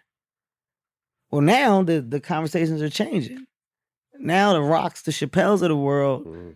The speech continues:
Speaker 1: you know, it starts to change. So now when things are closer in arm's reach, your, your inspiration changes. But I,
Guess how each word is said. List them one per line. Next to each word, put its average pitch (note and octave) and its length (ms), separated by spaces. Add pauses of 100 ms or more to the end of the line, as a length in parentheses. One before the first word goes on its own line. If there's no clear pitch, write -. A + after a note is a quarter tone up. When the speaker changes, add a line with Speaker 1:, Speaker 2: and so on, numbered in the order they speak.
Speaker 1:
you E3+ 100
know, C#3 340
it C3+ 100
starts D#3+ 260
to C#3 100
change. F3 440
So C#3 120
now E3+ 520 (280)
when C#3 180
things D3+ 360
are B2+ 100
closer A#2+ 680 (180)
in C#3 120
arm's C3 360
reach, - 600 (420)
your, A#2+ 420
your B2 160
inspiration A#2 720
changes. G2+ 480
But A2 220
I, C#3+ 280